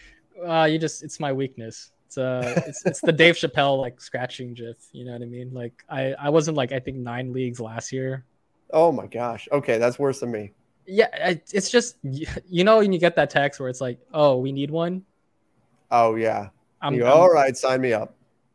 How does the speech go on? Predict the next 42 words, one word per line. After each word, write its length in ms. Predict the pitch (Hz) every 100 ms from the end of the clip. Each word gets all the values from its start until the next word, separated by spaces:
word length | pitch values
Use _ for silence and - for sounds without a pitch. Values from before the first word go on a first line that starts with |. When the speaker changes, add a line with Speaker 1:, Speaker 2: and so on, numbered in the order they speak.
| -
Speaker 1:
Yeah, 320 | 220 208 143
I'm 180 | 147 202
the 80 | 202
girl 260 | 175 170 175
that 160 | 156
didn't 180 | 147 156
have 140 | 156
a 40 | 147
date 240 | 139 151
to 80 | 135
prom, 340 | - 143 131
so 100 | 123
I'm 120 | 131 131
just 160 | 135
saying 200 | 139 131
yes 400 | 127 123 - - -
to 100 | 135
anyone 380 | 127 131 131 127
that 80 | 127
asks. 580 | 127 123 120 - - - _ _ -
That's, 180 | 127
that's 200 | - 127
me. 320 | 135 127 127 127 _ _ _ _ _ _
Speaker 2:
Nice 300 | 277 339 - _
job. 440 | - 139 139 135
Right 260 | 135 196 262
under 200 | 269 240
the 100 | 180
buzzer, 520 | 131 151 185 - 110 -
but 180 | 107
you 60 | -
Speaker 1:
Uh, 40 |
Speaker 2:
got 160 | 139 135
the 40 | 156
Speaker 1:
eleventh 240 | 156 180
Speaker 2:
relationship 360 | 135 170 160 139
Speaker 1:
hour. 60 | 139
Speaker 2:
analogy 400 | 110 110 107 110
in 100 | 104
there. 160 | 107
Well 220 | 107 139
done. 380 | 170 156 127 107